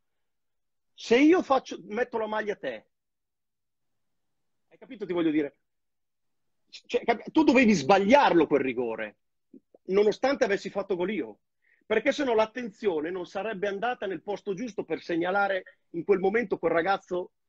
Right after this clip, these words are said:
era di là a Genova a guardarci. Quindi, cosa è cambiato? Cosa c'entra chi ha vinto, chi ha perso? Lì, nella tavola rotonda dove il Barba comanda, ha parlato con i suoi sottoposti.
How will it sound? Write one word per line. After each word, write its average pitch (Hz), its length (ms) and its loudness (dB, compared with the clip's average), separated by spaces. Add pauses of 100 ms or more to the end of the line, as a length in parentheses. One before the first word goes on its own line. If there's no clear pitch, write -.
(400)
era 165 100 0
di 156 120 -2
là 175 220 2 (300)
a 139 100 -8
Genova 175 320 -2
a 147 40 -4
guardarci. 131 600 -6 (340)
Quindi, 180 520 2 (360)
cosa 294 360 0
è - 260 -10
cambiato? 165 640 0
Cosa 285 200 -8
c'entra 170 460 -4
chi 165 160 -4
ha 151 80 -2
vinto, 165 320 -6
chi - 100 -8
ha 127 60 -6
perso? 110 560 -10 (600)
Lì, 262 340 2 (240)
nella 170 280 0
tavola 208 340 4
rotonda 190 680 0 (480)
dove 160 240 -2
il 147 80 -2
Barba 160 440 2
comanda, 139 680 -6 (680)
ha 143 100 -8
parlato 185 460 0
con 160 180 -4
i 147 60 -2
suoi 165 220 -6
sottoposti. 165 840 -6